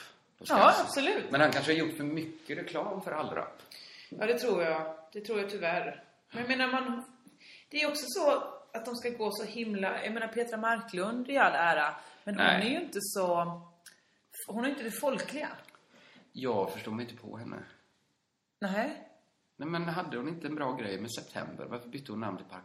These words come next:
Speaker 1: Petra Marklund? Jag vill kanske prata om förr.
Speaker 2: Nej, nej, för att hon började sjunga på svenska.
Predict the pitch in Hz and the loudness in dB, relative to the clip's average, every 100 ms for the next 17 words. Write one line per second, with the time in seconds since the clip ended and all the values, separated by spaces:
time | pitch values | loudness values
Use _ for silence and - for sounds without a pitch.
0 | - 98 95 101 113 - - 120 120 117 | -14 -14 -12 -12 -12 -14 -4 -2 -2 -4
1 | 110 - 113 107 - - - - _ _ | -6 -6 -10 -8 -12 -12 -14 -16 _ _
2 | _ - 233 214 208 190 226 208 - 226 | _ -10 -6 -2 -2 -2 -4 -6 -6 -4
3 | 214 233 220 214 220 208 - - 190 - | -2 -2 0 -2 -4 -6 -6 -8 -8 -8
4 | - | -12